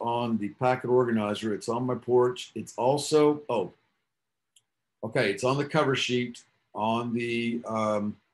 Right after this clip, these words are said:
Canvas. It's in the, uh, okay, hold on. It's in the, uh, Facebook, but I, I don't think I have yet put a P D F for a good copy to print off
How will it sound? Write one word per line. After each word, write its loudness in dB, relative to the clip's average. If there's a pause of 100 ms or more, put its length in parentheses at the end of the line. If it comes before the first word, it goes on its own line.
(140)
Canvas. -2 (400)
It's -4
in 2
the, 4 (140)
uh, 0
okay, -14 (160)
hold -10
on. -14 (380)
It's -6
in 0
the, 2
uh, -2
Facebook, 0 (140)
but 2 (420)
I, 0
I -4
don't -4
think -2 (560)
I -2
have -4
yet 0
put 2
a 0
P -2
D 0
F -4 (1500)
for 2
a -4
good 2
copy 2
to -4
print -4
off -8